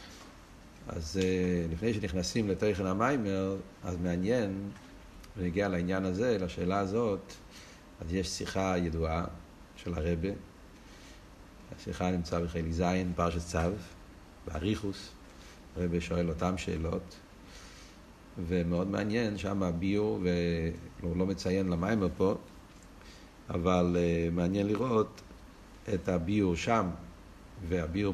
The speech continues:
פה, בכמה פרטים יש קשר, ובכמה פרטים, אז הביור שם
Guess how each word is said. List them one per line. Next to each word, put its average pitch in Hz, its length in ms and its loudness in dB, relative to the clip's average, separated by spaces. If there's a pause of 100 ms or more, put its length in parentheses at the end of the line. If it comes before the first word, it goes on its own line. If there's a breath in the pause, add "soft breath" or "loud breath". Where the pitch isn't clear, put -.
פה, 107 380 4 (460)
בכמה 92 320 0
פרטים 90 500 2
יש 87 220 2
קשר, 113 440 0 (1080 loud breath)
ובכמה 87 380 2
פרטים, 107 640 0 (500)
אז 90 180 2
הביור 95 420 2
שם 98 440 2